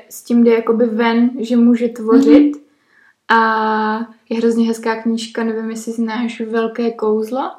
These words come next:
Speaker 1: Big
Speaker 2: Mhm.
Speaker 1: Magic od Elizabeth Gilbert. A to, to tam jakoby popisuje, no, že jakoby nejhorší je, když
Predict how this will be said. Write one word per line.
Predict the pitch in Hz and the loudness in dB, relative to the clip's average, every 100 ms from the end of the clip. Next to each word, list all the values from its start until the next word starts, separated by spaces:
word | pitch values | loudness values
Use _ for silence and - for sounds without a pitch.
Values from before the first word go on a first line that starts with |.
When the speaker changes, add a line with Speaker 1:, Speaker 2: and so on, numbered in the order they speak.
| - | -10
Speaker 1:
Big | 226 233 | -4 0
Speaker 2:
Mhm. | 254 | 0
Speaker 1:
Magic | 226 285 302 294 - - | 0 -2 -4 -8 -12 -10
od | 220 - | -10 -6
Elizabeth | 233 226 226 214 220 220 | -2 0 0 -2 -4 -4
Gilbert. | 220 214 208 254 247 _ _ _ - - - - | -4 -2 -4 -6 -10 _ _ _ -20 -20 -10 -2
A | 220 214 220 | 0 0 -2
to, | 214 220 | -4 -4
to | 220 | -2
tam | 220 | -2
jakoby | 220 220 220 | -4 -2 -2
popisuje, | 226 226 269 - 233 214 | 0 0 -2 -2 0 0
no, | 202 220 | -2 -2
že | 226 | 0
jakoby | 220 233 220 233 | 0 -2 0 0
nejhorší | 226 233 233 226 - | 2 2 0 -4 -2
je, | 226 226 | 0 2
když | 226 220 - | 0 -4 -14